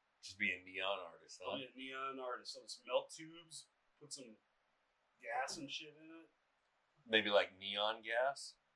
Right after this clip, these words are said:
Speaker 2: Maybe, yeah. No,
Speaker 1: Oh.
Speaker 2: that, no, that works.
Speaker 1: The, re-,
Speaker 2: Perfect.
Speaker 1: really? Weird.
Speaker 2: Some neon
Speaker 1: It's fucking
Speaker 2: gas.
Speaker 1: crazy.
Speaker 2: What if I just fill it with hydrogen? Will that be okay?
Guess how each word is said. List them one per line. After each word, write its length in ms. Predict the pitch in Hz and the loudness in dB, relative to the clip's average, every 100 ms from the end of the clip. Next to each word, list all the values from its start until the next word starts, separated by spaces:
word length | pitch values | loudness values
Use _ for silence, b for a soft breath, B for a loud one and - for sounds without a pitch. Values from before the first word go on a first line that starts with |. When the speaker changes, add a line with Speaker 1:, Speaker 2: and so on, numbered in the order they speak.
| 143 | -10
Speaker 2:
Maybe, 360 | 147 143 131 - | -6 -4 -6 0
yeah. 360 | 190 247 - - _ _ | 10 10 10 4 _ _
No, 240 | 151 143 151 | 8 12 12
Speaker 1:
Oh. 0 | |
Speaker 2:
that, 160 | 160 151 | 12 4
no, 120 | 156 147 | -4 -4
that 80 | 143 | -4
works. 400 | 143 - - - _ _ _ 110 | -6 -4 -6 -6 _ _ _ 6
Speaker 1:
The, 160 | 131 - | 6 8
re-, 160 | 113 120 | 8 8
Speaker 2:
Perfect. 40 | - | 10
Speaker 1:
really? 320 | - 120 151 170 - - _ _ _ - | 10 10 10 6 -4 -20 _ _ _ -8
Weird. 320 | 107 139 - - _ - | 0 2 2 -2 _ -14
Speaker 2:
Some 200 | - - _ _ | -14 -14 _ _
neon 320 | 131 127 143 | -8 -2 -2
Speaker 1:
It's 120 | 147 123 | -2 8
fucking 160 | 120 - | 8 8
Speaker 2:
gas. 120 | - | 0
Speaker 1:
crazy. 440 | 113 110 117 87 - _ _ _ _ _ _ _ _ _ _ _ _ _ _ _ _ _ _ _ _ _ _ _ _ - | 2 2 0 -8 -20 _ _ _ _ _ _ _ _ _ _ _ _ _ _ _ _ _ _ _ _ _ _ _ _ -8
Speaker 2:
What 80 | 151 | -4
if 60 | 196 | -2
I 40 | |
just 200 | - - | -2 -6
fill 160 | 160 160 | -8 -8
it 80 | |
with 80 | 131 - | -10 -10
hydrogen? 480 | 131 143 135 - - _ _ _ | -10 -10 -12 -20 -20 _ _ _
Will 140 | 113 113 | -12 -10
that 80 | |
be 80 | 120 | -8
okay? 320 | 131 131 147 | -12 -12 -20